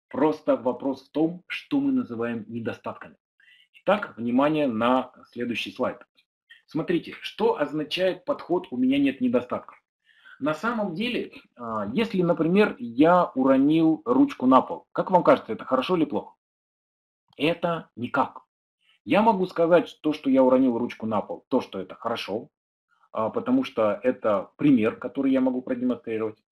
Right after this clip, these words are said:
В ней встряхнулись чернила, благодаря этому будет лучше писать. Она, э, позволила мне размяться. Это хорошо. Я могу сказать, что это плохо, потому что люди, которые это увидели, подумают: "Неаккуратный, или небрежный,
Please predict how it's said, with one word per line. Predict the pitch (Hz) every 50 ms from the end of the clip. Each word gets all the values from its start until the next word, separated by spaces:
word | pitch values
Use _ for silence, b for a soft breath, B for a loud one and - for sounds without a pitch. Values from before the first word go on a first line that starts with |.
| _ _ -
В | 104 127
ней | 156 170 151
встряхнулись | - - - 127 127 - 147 156 156 135 -
чернила, | - - 143 131 123 113 107 107 113 117 117
благодаря | 113 123 123 123 123 120 123
этому | 120 120 120 120
будет | 117 123 120 - 120
лучше | 120 113 - - 104
писать. | - 98 - - 110 101 - _ _ _ _ B B B B B B B
Она, | B 117 120 123 127 143 151 156 156 160 147 123 - -
э, | 113 117 113 110 110 107 107 107 107 104 104 98 95 - -
позволила | 135 123 123 156 156 139 127 123 117
мне | 117 120 113
размяться. | 117 143 139 135 127 110 101 - - - - _ _ _ _ _ _
Это | - - - -
хорошо. | - 135 175 - - - - - _ _ _ _ _ _ _ _ _
Я | 110 110 127 143 156
могу | 175 202 196 196
сказать, | - 208 196 -
что | - 190
это | 214 -
плохо, | - 247 226 175 - - - _ _ _ -
потому | - - 120 131 127
что | - 127
люди, | 127 160 175 160
которые | 127 131 113 - 131 123 117 104
это | 120 117
увидели, | 139 165 180 156 127
подумают: | 107 120 117 110 104 90 90 82 -
"Неаккуратный, | - 254 - - - 285 269 - - - - 147 160 _ _ _ _ _ _ _ _ _ _ _ _ -
или | 135 131 - 208
небрежный, | 92 117 175 175 170 147 135 127 135 139 156 175 -